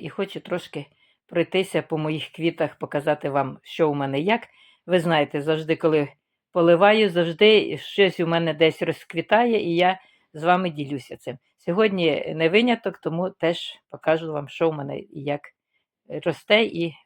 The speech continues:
розцвітає. Це, друзі, у мене драцена чи юка кімнатна, я не знаю, точно не буду говорити, але стояла в темному місці, бачите, і листя пообсипалося, і колір поміняла, тому поставила сюди. Тут вдень сонечко світить і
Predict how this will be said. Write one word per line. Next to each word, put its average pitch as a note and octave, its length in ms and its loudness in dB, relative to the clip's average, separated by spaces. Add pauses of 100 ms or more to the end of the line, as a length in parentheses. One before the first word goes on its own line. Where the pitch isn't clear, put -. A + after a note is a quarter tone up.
розцвітає. - 640 -16
Це, G#3+ 120 -2
друзі, E3 340 -4
у D#3+ 40 -2
мене D#3+ 360 0
драцена G3 600 4
чи - 160 -2
юка A3+ 300 2
кімнатна, G3 480 0
я G#3 140 6
не F3 140 2
знаю, C#3+ 680 -4
точно D3+ 320 -8
не D3 100 -8
буду D3+ 220 -12
говорити, G3 540 -2 (340)
але F#3 260 6
стояла F3+ 420 4
в E3 100 -4
темному E3 420 0
місці, G#3+ 380 -2
бачите, D#3+ 480 -4 (320)
і F3 140 0
листя A#3 380 4
пообсипалося, F#3 1120 2
і D#3 540 0
колір G#3+ 340 2
поміняла, E3+ 520 2
тому E3 240 -4
поставила D#3 520 0
сюди. F3+ 340 0 (320)
Тут E3+ 160 -8 (320)
вдень D#3+ 280 4
сонечко E3+ 500 0
світить G#3 500 -2
і D3 280 -4